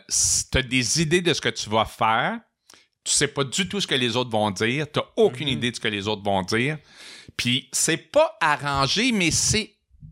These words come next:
Speaker 1: il y a une certaine préparation. Je
Speaker 2: Mais
Speaker 1: vais
Speaker 2: il y avait pas des, des cartes, fallait
Speaker 1: Oui,
Speaker 2: vous lisiez
Speaker 1: mais je,
Speaker 2: des,
Speaker 1: je vais te donner des, un
Speaker 2: des
Speaker 1: exemple.
Speaker 2: gags.
Speaker 1: Euh,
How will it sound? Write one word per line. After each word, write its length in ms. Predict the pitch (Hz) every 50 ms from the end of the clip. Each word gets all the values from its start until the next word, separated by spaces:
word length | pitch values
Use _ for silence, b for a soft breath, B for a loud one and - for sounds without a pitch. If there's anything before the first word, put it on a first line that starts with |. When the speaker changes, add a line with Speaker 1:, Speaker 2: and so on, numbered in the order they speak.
| - _ _ -
Speaker 1:
il 80 | 185 170
y 40 |
a 40 | 185
une 100 | 202 202
certaine 520 | 185 - - - - - - - 254 240 -
préparation. 800 | - 127 113 - 120 110 104 101 95 87 - - - 92 - - _ _ - _ - - -
Je 120 | - -
Speaker 2:
Mais 40 | 139
Speaker 1:
vais 40 | 147
Speaker 2:
il 20 | 151
y 40 |
avait 120 | 147 151 165
pas 120 | - 190
des, 340 | 196 175 180 165 151 139 120
des 260 | 117 123 131 127 123
cartes, 340 | 123 - 170 175 208 - -
fallait 240 | - 190 175 170 180 160
Speaker 1:
Oui, 140 | 175 180
Speaker 2:
vous 40 | -
lisiez 240 | 160 156 143 147 147
Speaker 1:
mais 140 | 160 180 185 175 170
je, 80 | 139
Speaker 2:
des, 140 | 180 165 165
Speaker 1:
je 100 | 147 147
vais 60 | 180
te 60 | 175 160
donner 260 | 190 208 233 294 294
des, 180 | 220 170 151
un 140 | - 143 131
Speaker 2:
des 60 | 127
Speaker 1:
exemple. 400 | 123 120 135 143 120 104 92 92
Speaker 2:
gags. 300 | - _ _ - - - - - - -
Speaker 1:
Euh, 480 | 123 117 113 113 117 117 117 117 117 117